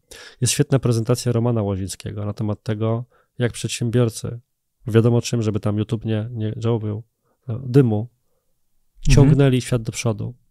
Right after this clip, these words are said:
Speaker 1: Jak się zachowali bardzo w porządku. Oczywiście byli tacy, którzy zachowali się skandalicznie, ale jak wielu zachowało się najlepiej, stanęło na wysokości zadania. Więc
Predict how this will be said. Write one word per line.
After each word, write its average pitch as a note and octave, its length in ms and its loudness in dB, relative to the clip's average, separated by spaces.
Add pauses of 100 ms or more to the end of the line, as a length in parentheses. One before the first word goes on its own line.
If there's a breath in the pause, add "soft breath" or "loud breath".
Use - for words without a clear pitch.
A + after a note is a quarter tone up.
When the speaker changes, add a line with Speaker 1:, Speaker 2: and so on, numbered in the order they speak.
(160)
Speaker 1:
Jak A#2+ 120 -2
się B2+ 100 -4
zachowali A2 460 0
bardzo G2 260 -2
w - 40 -10
porządku. G2+ 440 -6
Oczywiście - 260 -4
byli C3 140 2
tacy, - 180 -2
którzy G#2+ 140 -4
zachowali G2+ 320 -2
się - 60 -10
skandalicznie, G2+ 580 -8 (260 loud breath)
ale A2 180 2
jak G#2+ 140 2
wielu G#2+ 220 0
zachowało G2 480 -2
się - 160 -10
najlepiej, G2 320 -4
stanęło G#2 280 -4
na G2+ 100 -6
wysokości G2+ 520 -8
zadania. G2+ 440 -6
Więc A2+ 260 -6